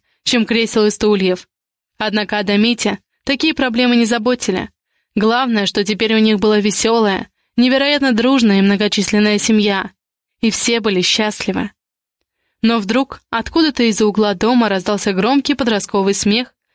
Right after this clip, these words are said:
приглушённое «Ух ты ж чёрт!» и громкий хлопок. «Поляков, твою же душу, бога мать!»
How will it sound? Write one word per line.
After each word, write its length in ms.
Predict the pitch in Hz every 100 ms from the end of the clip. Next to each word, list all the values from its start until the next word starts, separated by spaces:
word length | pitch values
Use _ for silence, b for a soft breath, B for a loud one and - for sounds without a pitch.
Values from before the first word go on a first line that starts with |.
| _ _
приглушённое 920 | 233 240 247 247 262 247 214 190 175 - _ _ _
«Ух 180 | 226 -
ты 160 | - 285
ж 160 | - -
чёрт!» 520 | - 302 202 - - _ _ _ 214
и 60 |
громкий 340 | 190 208 196 196
хлопок. 640 | - 202 208 190 180 - _ _ _ _ _ _ _ -
«Поляков, 640 | 381 453 - 339 202 - _ _ _
твою 540 | 233 240 233 226 311
же 140 | 285 277
душу, 380 | 220 339 - 233
бога 320 | 285 302 359
мать!» 460 | 370 339 220 -